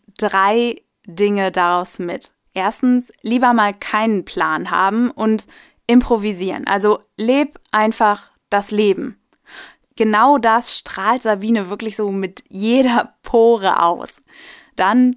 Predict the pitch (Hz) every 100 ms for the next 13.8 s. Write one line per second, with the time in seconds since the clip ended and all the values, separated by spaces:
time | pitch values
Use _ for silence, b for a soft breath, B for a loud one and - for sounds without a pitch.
0 | - - - 180 - 254 277 262 240 -
1 | - - - 220 233 262 240 220 220 220
2 | 226 226 226 208 - 202 - - - 269
3 | 294 - 277 254 240 - 220 208 240 240
4 | 240 226 220 214 B B B 190 185 226
5 | 302 320 226 226 - - 320 339 330 311
6 | - 269 240 240 - 254 285 302 _ 180
7 | 170 - - 196 175 262 302 - 269 202
8 | 254 - 180 - - - - B B B
9 | B 202 220 - 190 220 311 330 - 226
10 | 285 - - - 294 311 - 294 349 -
11 | - 208 196 - 202 - 320 - 220 208
12 | 202 - 202 202 202 214 220 214 208 -
13 | 277 254 - - - - -